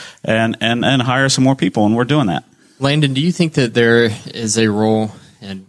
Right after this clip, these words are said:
Speaker 2: I'll ask you the same thing in a second, John. Uh, there is a role that the sheriff's department plays in,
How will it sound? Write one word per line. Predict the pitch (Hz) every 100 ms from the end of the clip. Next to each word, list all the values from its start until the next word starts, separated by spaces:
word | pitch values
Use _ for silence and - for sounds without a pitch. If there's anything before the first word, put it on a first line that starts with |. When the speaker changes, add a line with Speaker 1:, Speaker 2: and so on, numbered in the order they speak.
| -
Speaker 2:
I'll | 110 113 113 - _ - 107
ask | 107 -
you | 113
the | 101
same | - 104 98
thing | 104 104
in | 98
a |
second, | - 107 92 71
John. | 98 95 92 - - _ _ _
Uh, | - 107 98 -
there | - 131
is | 120 117
a | 104
role | 107 113 110
that | 107 98
the | 101
sheriff's | - 110 107 104 -
department | - 107 107 101 -
plays | 113 104 101 95 - 131 - -
in, | 110 107 101 98